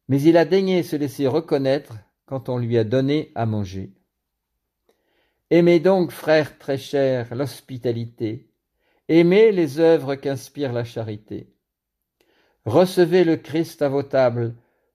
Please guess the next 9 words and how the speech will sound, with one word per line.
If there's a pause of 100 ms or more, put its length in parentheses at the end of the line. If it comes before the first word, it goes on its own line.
(100)
pour
mériter
d'être
reçu
par
lui
au
banquet
éternel.